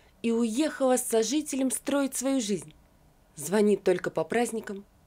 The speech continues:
и все. И вот однажды, когда Олесе казалось,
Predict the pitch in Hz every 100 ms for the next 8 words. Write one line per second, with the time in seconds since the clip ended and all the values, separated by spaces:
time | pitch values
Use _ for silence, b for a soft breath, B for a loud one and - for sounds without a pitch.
0 | - 233 - - 156 - _ _ _ _
1 | _ _ _ _ _ _ _ _ _ _
2 | _ - 180 160 214 208 165 190 226 196
3 | 196 - b b b - 214 208 196 302
4 | 294 247 269 285 - 240 233 226 233 285
5 | 277 -